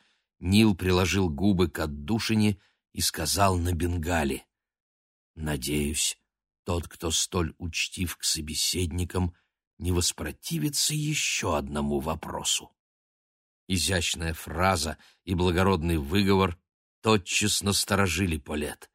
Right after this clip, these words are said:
Она сидела спиной к камере, но сразу поняла, кто говорит,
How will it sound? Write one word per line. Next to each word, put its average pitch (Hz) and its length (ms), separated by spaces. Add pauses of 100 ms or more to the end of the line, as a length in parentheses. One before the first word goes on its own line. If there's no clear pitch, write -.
(400)
Она 90 240
сидела 90 360
спиной 92 520
к - 200
камере, 107 560 (320)
но 95 100
сразу 98 640
поняла, 101 420
кто 95 220
говорит, 87 500